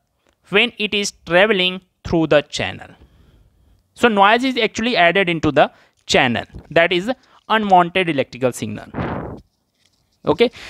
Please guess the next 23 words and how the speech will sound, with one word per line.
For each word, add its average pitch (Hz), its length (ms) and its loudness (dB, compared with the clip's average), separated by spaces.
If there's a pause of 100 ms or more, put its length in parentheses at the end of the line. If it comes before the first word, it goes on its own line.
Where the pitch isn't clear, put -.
(120)
so, 277 240 4
um, 202 500 -2
variety 233 400 4
of, 269 320 6
uh, 196 540 4
method, 208 680 -10
or 202 280 -4
you 202 180 -6
can 220 200 -2
say 214 360 0 (220)
there 185 180 2
are 226 400 4
many 208 400 0
ways 196 560 0 (380)
through 233 160 0
which 220 320 -2 (180)
it 196 220 -10
can 214 400 -2 (200)
add 175 360 0
to 160 120 2
the 151 140 6
transmitted 139 560 -4
signal. - 340 -16